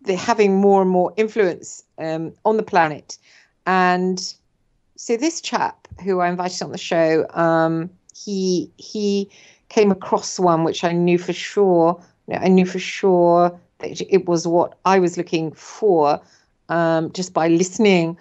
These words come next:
And, um, so, yeah, even though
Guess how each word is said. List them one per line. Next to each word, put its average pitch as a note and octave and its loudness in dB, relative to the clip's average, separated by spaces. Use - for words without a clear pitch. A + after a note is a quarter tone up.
And, E3 -2
um, E3+ 0
so, F3+ 0
yeah, F3+ 2
even G3 0
though F#3 2